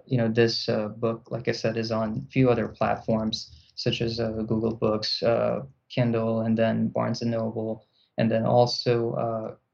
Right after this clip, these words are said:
ClickBank. So I have a lot of affiliates, for example, that are, uh, driving traffic to the sales page. So, uh,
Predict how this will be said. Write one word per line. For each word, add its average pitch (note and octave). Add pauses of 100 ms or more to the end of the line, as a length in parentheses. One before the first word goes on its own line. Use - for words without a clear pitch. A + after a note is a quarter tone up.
(100)
ClickBank. B2
So A2+ (160)
I A#2+
have A#2+
a A#2+
lot A#2
of A#2+
affiliates, A2+ (360)
for A#2
example, A2+
that A2+
are, A#2 (200)
uh, A#2+
driving A#2
traffic A2+
to -
the -
sales A#2+
page. A2+ (260)
So, A2+ (600)
uh, A#2